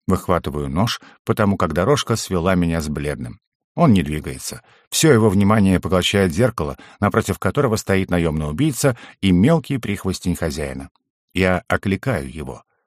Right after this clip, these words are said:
Никакой реакции. А вдруг дрожайший дружок Ролио, охотящийся за моей тушкой с самого Авендума, всего лишь притворяется и ждёт момента? Нет, вроде не похоже. Держа нож наготове, приближаюсь к заклятому врагу.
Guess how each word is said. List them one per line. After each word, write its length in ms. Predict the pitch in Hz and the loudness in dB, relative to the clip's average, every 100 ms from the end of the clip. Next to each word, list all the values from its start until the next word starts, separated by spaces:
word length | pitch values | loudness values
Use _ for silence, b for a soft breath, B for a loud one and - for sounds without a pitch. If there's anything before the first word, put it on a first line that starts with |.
| - | -4
Никакой 420 | 143 131 107 95 | -2 0 0 -2
реакции. 480 | 85 69 - - - _ _ _ _ _ _ | -2 -6 -10 -16 -16 _ _ _ _ _ _
А 140 | 110 104 | 0 2
вдруг 280 | 110 170 | 2 0
дрожайший 480 | 123 - 104 101 104 | 2 2 4 2 0
дружок 360 | 95 95 90 - | -2 0 -2 0
Ролио, 380 | 143 156 151 123 B B | 0 2 0 -2 B B
охотящийся 760 | 98 151 127 117 117 - 104 | -2 -2 -4 -2 -2 -2 -2
за 120 | 101 | 2
моей 220 | 101 95 95 | 4 4 2
тушкой 360 | 104 - 87 | -2 -2 -4
с 40 | - | -2
самого 380 | 104 90 85 | 0 2 2
Авендума, 480 | 87 175 151 82 78 B B B | 2 2 2 2 0 B B B
всего 260 | - 170 185 | -4 4 4
лишь 200 | 170 - b | 4 0 b
притворяется 720 | - 156 113 104 165 185 - | -4 0 2 4 4 4 2
и 100 | 165 104 | 0 0
ждёт 280 | 90 117 | 0 0
момента? 520 | - 180 175 85 - - _ _ _ _ - | 4 6 4 2 -8 -14 _ _ _ _ -2
Нет, 560 | 95 82 65 62 - - _ - | 2 2 0 -8 -20 -20 _ -6
вроде 340 | 120 104 90 | 0 2 2
не 120 | 95 98 | 2 2
похоже. 480 | 110 - 73 76 - _ _ _ _ b b b b | -2 -4 -8 -10 -14 _ _ _ _ b b b b
Держа 360 | 98 123 120 151 | 2 4 4 2
нож 240 | 143 131 | 2 2
наготове, 560 | 117 113 117 156 120 95 B B | 2 2 2 2 0 -2 B B
приближаюсь 640 | 117 107 104 143 143 - | 0 2 2 2 2 0
к 80 | 110 | 0
заклятому 540 | 104 - 101 - 110 | 0 0 -4 0 0
врагу. 400 | 98 95 85 - | 0 -2 -4 -16